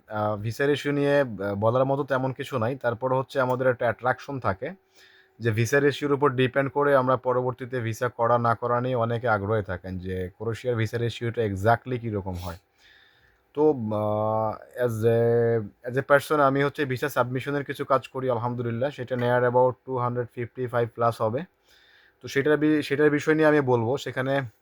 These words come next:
আমি যা সাবমিশন করেছি সেখানে আপনার হচ্ছে ভিসা রেশিওটা কেমন হয়েছে। আর probably হচ্ছে অন্য কারা কীভাবে কত কাজ করে সেটা তো আমি জানি না। হয়তো অনেক পরিমাণে কাজ হয় আলহামদুলিল্লাহ। গ্রোস, আহ, রেশিওটা আমি হয়তো বলতে পারবো না। যেটা আমি সাবমিট করেছি নিজ হাতে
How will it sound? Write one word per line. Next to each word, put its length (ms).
আমি 220
যা 120
সাবমিশন 440
করেছি 420
সেখানে 340
আপনার 220
হচ্ছে 160
ভিসা 240
রেশিওটা 320
কেমন 340
হয়েছে। 360
আর 180
probably 520
হচ্ছে 180
অন্য 280
কারা 240
কীভাবে 360
কত 160
কাজ 280
করে 180
সেটা 180
তো 100
আমি 160
জানি 200
না। 160
হয়তো 220
অনেক 280
পরিমাণে 340
কাজ 180
হয় 120
আলহামদুলিল্লাহ। 600
গ্রোস, 440
আহ, 120
রেশিওটা 420
আমি 120
হয়তো 220
বলতে 260
পারবো 240
না। 140
যেটা 340
আমি 180
সাবমিট 360
করেছি 340
নিজ 280
হাতে 260